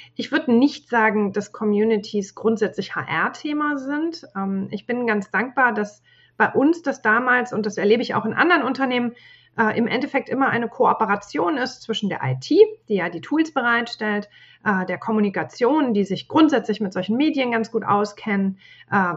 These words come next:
der H R, wo es, äh, natürlich auch um, äh, ja,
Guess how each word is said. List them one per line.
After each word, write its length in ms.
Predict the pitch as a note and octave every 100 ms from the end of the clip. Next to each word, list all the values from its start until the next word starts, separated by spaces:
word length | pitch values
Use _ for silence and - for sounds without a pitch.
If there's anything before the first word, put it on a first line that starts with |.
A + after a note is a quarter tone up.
| -
der 160 | A#3 F4
H 120 | D4
R, 320 | - D#3 A3+ F4 A#3
wo 80 | G3+
es, 220 | - -
äh, 180 | G3+ G3+
natürlich 380 | G3 A3+ G3+
auch 160 | F#3+ G3
um, 260 | G3 F#3 F#3 - _ -
äh, 280 | F#3+ E3+ E3 - - - -
ja, 280 | - F#3+